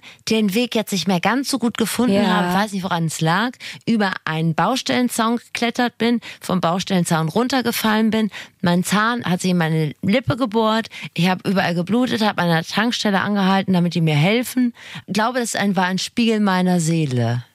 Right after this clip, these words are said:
Speaker 2: Ja, aber vielleicht bist du dann auch einfach mal ein bisschen dankbar dafür, dass man dich nicht auf Hochzeiten einlädt, <laughs> weil das könnte sich ja wiederholen, das Szenario.
Speaker 1: Ich hatte noch sechs Wochen was am Fuß.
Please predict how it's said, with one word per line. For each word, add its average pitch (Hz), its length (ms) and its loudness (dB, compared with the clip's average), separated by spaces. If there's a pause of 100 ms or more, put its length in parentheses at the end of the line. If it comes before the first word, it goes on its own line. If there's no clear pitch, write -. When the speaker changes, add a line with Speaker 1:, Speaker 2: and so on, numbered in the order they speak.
(220)
Speaker 2:
Ja, 285 300 2
aber 214 220 0
vielleicht 208 580 -2
bist 208 220 -4
du - 20 -2
dann 202 180 0
auch 202 80 0
einfach 190 380 0
mal 196 180 2
ein 190 80 0
bisschen 190 320 0
dankbar 214 360 0
dafür, 175 280 0
dass 170 200 -2
man 170 160 0
dich 165 180 -2
nicht 175 160 0
auf 160 140 -2
Hochzeiten 165 500 0
einlädt, 170 680 2
<laughs> 165 160 0
weil 208 80 2
das 185 220 -2
könnte 175 300 0
sich 175 180 0
ja 160 160 -2
wiederholen, 165 420 2
das 147 120 0
Szenario. 170 760 0
Speaker 1:
Ich - 60 -6
hatte 185 160 -2
noch 156 180 0
sechs 220 400 -2
Wochen 196 220 0
was 180 180 2
am 170 140 2
Fuß. - 500 -2